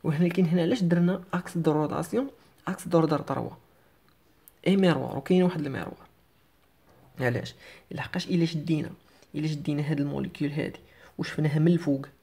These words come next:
وشفناها من الفوق يعني شفناها من جهه السي ال، غتبين لينا السي ال هي من الفوق، كتبقى السي ال من الفوق. شنو تحت منا؟ تحت منها مباشره كاين واحد السي. الا دابا كنفترض انا شفت الموليكول من الفوق،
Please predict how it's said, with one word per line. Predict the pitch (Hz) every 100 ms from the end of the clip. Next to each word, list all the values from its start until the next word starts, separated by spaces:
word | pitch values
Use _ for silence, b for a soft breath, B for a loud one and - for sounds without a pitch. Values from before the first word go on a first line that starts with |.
| _ _ -
وشفناها | - 151 156
من | 151
الفوق | 147 147
يعني | 135 151
شفناها | - 151 143
من |
جهه | 143 147 -
السي | - -
ال، | - - B B -
غتبين | - 151
لينا | 147
السي | 143 - -
ال | 151 156
هي | 180
من | 262
الفوق، | 190 156 147 - -
كتبقى | - -
السي | - -
ال | 170
من | 233
الفوق. | - 156
شنو | 196
تحت | 190 - 160
منا؟ | 147 160 - b b b b
تحت | - -
منها | 156 151 147
مباشره | 151 165 180 - 170 262 - B B B B B
كاين | 185 185
واحد | 175 -
السي. | - - - _ _ _ -
الا | 160
دابا | 151 160
كنفترض | 156 147 - 151 156
انا | 160
شفت | 160 -
الموليكول | 170 165 170 202
من | 208
الفوق، | 185 - -